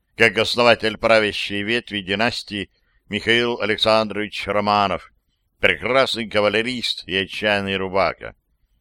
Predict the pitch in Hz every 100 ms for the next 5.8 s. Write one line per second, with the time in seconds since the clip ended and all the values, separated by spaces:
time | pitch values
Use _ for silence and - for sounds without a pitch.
0 | _ _ _ _ _ - 117 151 156 147
1 | 151 160 147 139 135 135 131 131 131 123
2 | 117 113 - - 123 101 80 71 71 _
3 | _ _ _ 104 110 101 - 143 139 127
4 | 120 - 135 131 110 113 107 107 127 147
5 | 127 - 110 104 85 104 139 107